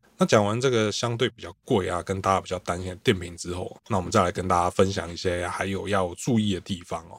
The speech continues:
其实大家都知道轮胎啊，它长时间你放着，或，或者说你有在使用，其实胎压都会有一些自然的下降哦。那轮胎呢，它其实是这个橡胶和多种材质去组合的东西哦。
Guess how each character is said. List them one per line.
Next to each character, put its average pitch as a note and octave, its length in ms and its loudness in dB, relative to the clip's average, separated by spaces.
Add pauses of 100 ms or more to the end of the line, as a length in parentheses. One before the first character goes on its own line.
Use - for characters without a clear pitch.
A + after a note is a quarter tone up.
其 C#3+ 120 -8
实 - 20 -6
大 E3+ 120 4
家 D3+ 100 6
都 C#3 100 2
知 C3 100 -6
道 A2+ 200 2
轮 G2+ 200 0
胎 A#2+ 280 -6
啊， A#2 160 2
它 A2+ 180 0
长 F#2+ 340 -4
时 F#2 240 -6
间 G2 460 -2
你 G2 100 -4
放 A2+ 300 2
着， F2+ 240 -2 (200)
或， G#2 180 2
或 B2 80 2
者 C3 80 4
说 A#2+ 80 4
你 G#2+ 140 2
有 G2 80 2
在 G#2 120 0
使 - 220 -10
用， F#2 180 -4
其 F#2 140 -4
实 G#2 80 -2
胎 G#2+ 220 -2
压 G#2 140 4
都 G#2 140 2
会 A2 100 4
有 F2 80 0
一 F2 40 -4
些 F2 380 -4
自 - 180 -4
然 F2 120 0
的 F#2+ 80 -14
下 - 300 -2
降 - 300 -4
哦。 - 80 -20 (260)
那 F#3+ 60 6
轮 A#2 240 6
胎 B2 160 0
呢， B2+ 160 0
它 B2 100 0
其 F#2+ 180 -4
实 F#2 100 -8
是 G#2 220 -4
这 G2 100 0
个 F#2 140 -2
橡 F#2+ 340 2
胶 F2 340 -4
和 F2 400 -6 (160)
多 A2+ 160 6
种 F2 180 -2
材 F2 220 -4
质 F2 180 -12
去 G2 320 -12
组 F2 220 -10
合 F#2 160 -6
的 F2+ 80 -8
东 F2 200 -4
西 F2+ 260 -10
哦。 - 120 -12